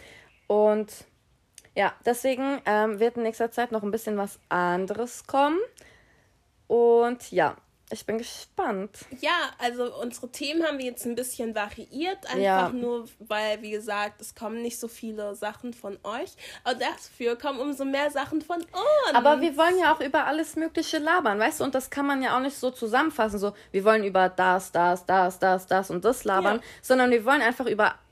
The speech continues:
Speaker 1: so alles reden, was einfach so präsent ist, ähm, was einen stört. Oder hier jetzt mit dem Impfzentrum,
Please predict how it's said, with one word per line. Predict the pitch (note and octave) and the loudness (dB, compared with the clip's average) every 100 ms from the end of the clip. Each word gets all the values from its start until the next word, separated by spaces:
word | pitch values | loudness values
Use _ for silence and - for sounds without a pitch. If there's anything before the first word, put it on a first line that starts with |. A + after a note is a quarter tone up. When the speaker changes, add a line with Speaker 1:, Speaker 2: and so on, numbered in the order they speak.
| - | -14
Speaker 1:
so | G3+ G#3+ - | 0 2 4
alles | - D#4+ E4 - | 4 4 2 -2
reden, | A#3+ C#4+ C4+ | -2 0 2
was | A#3 | 0
einfach | - A3+ B3 | 0 -2 0
so | G3+ | -2
präsent | G3 - F#3+ F#3 A3+ D4 D4 | -2 -2 0 4 4 4 2
ist, | F#3+ A3 C4+ - - - - - | 2 2 0 -12 -20 -20 -8 2
ähm, | G#3+ G#3+ G#3+ - | 4 4 0 -4
was | - G#3+ A3 | 2 2 2
einen | D#3 G3 | -2 -2
stört. | G#3 - - - G#3 G3 F3+ - - - | -4 -6 -8 2 6 6 4 -2 -20 -4
Oder | G#3+ | 2
hier | A3 A3 A#3+ A#3 A#3 | 4 4 4 4 4
jetzt | - A3+ A3+ | 4 4 4
mit | G#3+ F#3+ | -2 0
dem | F3+ E3+ | -2 2
Impfzentrum, | B3 C4 - - A#3+ A#3 - A3 A3+ A3+ A#3 | 0 0 -8 0 0 0 -2 2 4 4 -2